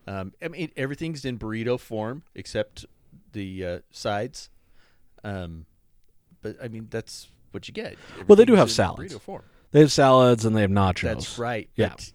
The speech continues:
Speaker 1: you know, I'm not gonna order a salad.
Speaker 2: Well, me neither. But, you know, it's,
Speaker 1: Yeah.
Speaker 2: and the funny thing about the salad is, it's like, well, no, it's all s-,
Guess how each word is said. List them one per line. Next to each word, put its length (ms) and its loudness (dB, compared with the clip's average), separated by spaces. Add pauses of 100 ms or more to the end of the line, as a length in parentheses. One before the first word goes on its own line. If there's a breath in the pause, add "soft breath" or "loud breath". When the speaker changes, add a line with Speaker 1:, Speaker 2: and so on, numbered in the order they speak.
Speaker 1:
you 100 -18
know, 100 -18
I'm 160 -16
not 200 -14
gonna 180 -16
order 280 -14
a 60 -16
salad. 500 -16
Speaker 2:
Well, 200 4
me 280 2
neither. 380 0 (160)
But, 280 2
you 120 0
know, 180 -4
it's, 160 6
Speaker 1:
Yeah. 120 -4 (260 loud breath)
Speaker 2:
and 120 6
the 60 8
funny 180 8
thing 120 2
about 160 4
the 40 0
salad 320 4
is, 160 2
it's 140 -2
like, 140 2
well, 320 6
no, 160 8
it's 160 4
all 160 6
s-, 180 -8